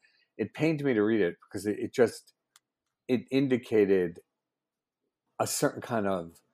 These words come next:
uh, stereotypical view of Jackson that I think would have been hurtful for him to see. And, you know, but look, after, um,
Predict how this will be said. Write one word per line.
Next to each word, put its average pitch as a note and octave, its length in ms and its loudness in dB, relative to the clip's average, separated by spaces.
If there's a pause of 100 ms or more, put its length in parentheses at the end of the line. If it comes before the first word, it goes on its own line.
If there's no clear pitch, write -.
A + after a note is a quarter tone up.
(480)
uh, F#2+ 100 -10
stereotypical G2 1200 4
view F#2 400 0
of F2 160 -14
Jackson E2+ 680 -8 (520)
that F2+ 340 0 (880)
I G#2+ 100 0
think A2 260 -2
would G#2+ 320 2
have F#2+ 160 0
been F2+ 140 -6
hurtful F2+ 640 -6
for F2+ 160 -6
him E2 280 -10
to - 100 -20
see. - 460 -12 (360)
And, A#2 680 0 (220)
you C#3+ 100 -2
know, C#3+ 80 4
but C#3+ 280 8
look, F3 460 6 (300)
after, D3 720 6
um, G#2 520 2